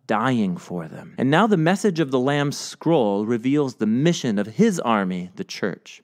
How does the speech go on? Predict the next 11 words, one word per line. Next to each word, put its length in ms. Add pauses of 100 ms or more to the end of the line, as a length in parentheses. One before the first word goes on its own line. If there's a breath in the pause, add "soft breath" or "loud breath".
(160)
God's 320
kingdom 360
will 100
be 160
revealed 500
when 180
the 60
nations 520
see 500
the 140
church 560